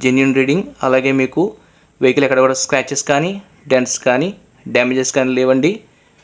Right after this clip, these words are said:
నాన్ యాక్సిడెంటల్ వెహికల్ ఇది. క్లియర్గా చూడొచ్చు, ఫ్రంట్ టైర్ అయితే మాత్రం లెఫ్ట్ సైడ్ టైర్ అయితే మీకు సీల్ టైర్, అలాగే నాలుగు టైర్లు కూడా మీరు వేయించడం జరిగిందండి.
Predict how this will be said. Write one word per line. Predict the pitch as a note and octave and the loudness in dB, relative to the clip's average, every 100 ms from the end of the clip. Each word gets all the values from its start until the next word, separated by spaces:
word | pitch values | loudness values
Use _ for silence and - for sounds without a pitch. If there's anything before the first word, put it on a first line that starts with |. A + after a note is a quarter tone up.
| _ | _
నాన్ | A#2+ B2+ C3 | 2 2 2
యాక్సిడెంటల్ | - C3+ C3 B2 | -2 -2 0 0
వెహికల్ | B2 B2 A#2+ | 0 0 0
ఇది. | C3 A3+ - _ - | 0 -2 -6 _ -2
క్లియర్గా | C3+ D3 E3 D#3 | 2 4 4 4
చూడొచ్చు, | D3+ D#3 D#3+ | 2 0 0
ఫ్రంట్ | C#3+ C#3 | 0 2
టైర్ | D3 D3 | 2 2
అయితే | D3 C#3+ | 2 0
మాత్రం | D3+ F3 - C3+ | 2 -2 0 -2
లెఫ్ట్ | - | 0
సైడ్ | C#3 C3+ | -2 2
టైర్ | C3+ C3 | 2 2
అయితే | C#3+ D3 | 2 2
మీకు | C#3+ G3 - _ _ _ - | 2 -2 -4 _ _ _ -4
సీల్ | D3 D3+ | 0 2
టైర్, | D3 C#3+ | 2 2
అలాగే | D#3+ F3 D#3+ | 2 2 2
నాలుగు | B2+ D3 D3 | 4 4 4
టైర్లు | D#3 D#3 | 4 4
కూడా | D3+ D3+ | 4 2
మీరు | D3+ C#3+ C#3+ - - C3 | 2 0 -2 -6 -4 0
వేయించడం | C#3 D#3 D3+ | 2 4 4
జరిగిందండి. | C#3+ C#3+ C3+ C3+ | 4 4 2 2